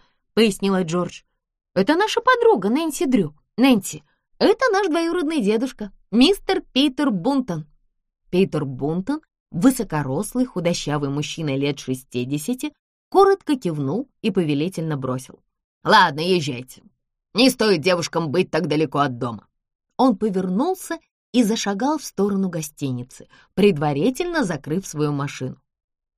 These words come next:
«Ничего себе!» воскликнула Джордж. «Теплая встреча, ничего не скажешь. Нэнси, мне кажется, дело обретает новый поворот. Дед наверняка приехал к кассе Сидни.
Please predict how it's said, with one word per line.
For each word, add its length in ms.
«Ничего 880
себе!» 440
воскликнула 800
Джордж. 440
«Теплая 520
встреча, 540
ничего 360
не 140
скажешь. 580
Нэнси, 440
мне 380
кажется, 480
дело 340
обретает 520
новый 320
поворот. 540
Дед 440
наверняка 540
приехал 480
к 60
кассе 380
Сидни. 520